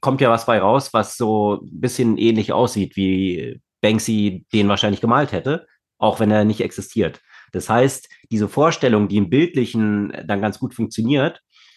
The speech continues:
die Parallele funktioniert ja im Text auch so, bloß,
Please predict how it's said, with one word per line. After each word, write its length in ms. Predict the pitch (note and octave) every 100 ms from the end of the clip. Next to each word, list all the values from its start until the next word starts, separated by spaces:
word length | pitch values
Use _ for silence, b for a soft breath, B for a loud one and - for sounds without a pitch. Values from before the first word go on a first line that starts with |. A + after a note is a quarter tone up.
| b b b _ _ -
die 80 |
Parallele 520 | A2+ B2+ A2+ A2 C#3 E3
funktioniert 560 | D3 C#3 C3+ C3 C3+
ja 80 | C#3
im 160 | A2+ G#2+
Text 280 | B2 -
auch 220 | - C#3+ -
so, 360 | G#2+ C3 A3 -
bloß, 480 | A2 C#3 C3+ -